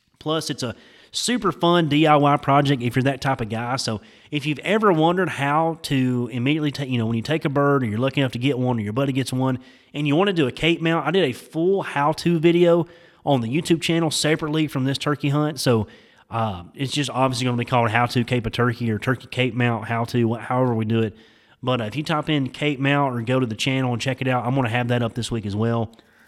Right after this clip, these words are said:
But it's a super easy, fun way to do your own turkey tail and cape, and it's super easy, guys. It costs you, like, twenty bucks. You may have this stuff at your house already, and it's super rewarding because you don't have to wait for it.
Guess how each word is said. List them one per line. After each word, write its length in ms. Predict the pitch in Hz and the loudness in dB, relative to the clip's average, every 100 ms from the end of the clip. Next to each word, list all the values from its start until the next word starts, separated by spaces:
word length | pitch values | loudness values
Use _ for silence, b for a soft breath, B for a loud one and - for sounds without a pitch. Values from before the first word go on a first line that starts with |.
| b | b
But 340 | 113 120 107 B B | -4 -2 -4 B B
it's 160 | 147 139 | -6 -2
a 60 | 120 | -2
super 440 | - 214 208 190 | 2 2 4 2
easy, 300 | 165 190 180 | 2 2 2
fun 320 | 170 170 170 | 4 4 6
way 240 | 156 160 160 | 6 4 2
to 100 | 135 | 0
do 120 | 139 | 0
your 200 | 135 127 | 0 -2
own 440 | 120 143 151 151 143 b b b b _ - | 0 2 4 2 -4 b b b b _ -2
turkey 400 | 180 180 190 143 | 0 0 -4 -4
tail 480 | - 175 190 185 | -2 2 4 2
and 340 | 131 156 170 175 | 0 0 0 -2
cape, 380 | 160 156 156 120 | -2 2 2 0
and 120 | 135 | -4
it's 160 | 127 - | -2 -2
super 400 | - 214 190 160 | 0 0 -2 -2
easy, 260 | 170 151 | 0 0
guys. 260 | 143 139 147 | 2 0 0
It 80 | - | 0
costs 320 | 180 175 - | 0 0 -2
you, 60 | |
like, 140 | 139 - | -6 -8
twenty 340 | - 175 185 | -4 0 0
bucks. 400 | 147 156 160 - | 0 0 0 -2
You 80 | 135 | -2
may 160 | 139 156 | 0 0
have 200 | 160 143 | -2 -4
this 120 | 131 | -4
stuff 240 | 156 139 | -2 -2
at 120 | 127 | -4
your 80 | 113 | -8
house 300 | 104 127 143 | -4 -4 -2
already, 440 | 139 139 139 139 b b b b - | 0 0 0 -2 b b b b -8
and 240 | 131 127 | -4 -2
it's 160 | 120 - | -2 -4
super 360 | - 170 160 | 2 2 2
rewarding 540 | 139 127 131 123 101 104 | 0 2 4 2 -2 -8
because 260 | 113 113 | -8 -8
you 60 | 107 | -6
don't 120 | 127 | -6
have 60 | 131 | -6
to 80 | |
wait 320 | 101 120 156 131 | -6 -2 -4 -4
for 300 | 147 147 147 | 0 2 2
it. 280 | 147 - | -2 -6